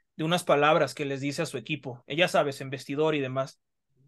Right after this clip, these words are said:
Yo me identifico mucho con eso porque también yo desde mi perspectiva tengo esa parte, digo, con sus magnitudes de liderazgo.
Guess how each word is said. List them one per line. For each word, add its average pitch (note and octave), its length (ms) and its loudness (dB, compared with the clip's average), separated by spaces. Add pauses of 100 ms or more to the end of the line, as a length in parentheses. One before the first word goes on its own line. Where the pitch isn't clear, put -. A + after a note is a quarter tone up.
(200)
Yo F3 80 2
me A3+ 60 4
identifico G#3+ 380 2
mucho G#3+ 260 4
con G3 160 2
eso G#3+ 260 2
porque E3+ 300 -4
también F3 500 0
yo F3+ 220 4
desde F3 260 -2
mi D3+ 100 -4
perspectiva D#3+ 680 -4
tengo E3 580 0
esa D3+ 260 -2
parte, D#3 440 -4 (260)
digo, C#3+ 280 -6 (320)
con C#3 160 -6
sus C#3 180 -6
magnitudes D#3 720 -2
de C3+ 280 -4
liderazgo. C3+ 680 0